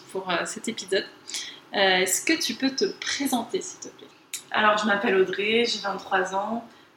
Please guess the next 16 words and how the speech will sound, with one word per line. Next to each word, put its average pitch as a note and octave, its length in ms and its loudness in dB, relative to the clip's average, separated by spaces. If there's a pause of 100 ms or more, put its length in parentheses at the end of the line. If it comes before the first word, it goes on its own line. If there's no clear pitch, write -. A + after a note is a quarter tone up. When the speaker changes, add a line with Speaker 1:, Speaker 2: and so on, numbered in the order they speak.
(100)
Speaker 2:
je G#3+ 100 -6
joue G#3 180 0
au A3 60 2
rugby G3 340 -6
depuis F#3 320 -6
l'âge - 300 -4
de E3+ 100 -14
cinq F3+ 400 -10
ans C4 240 -4 (720)
et F3+ 300 -2
j'ai F#3 140 -4
commencé F3+ 380 -8
en F#3 100 -4
Dordogne F#3 520 -4
et, F#3 480 -14
bah, F3 60 -14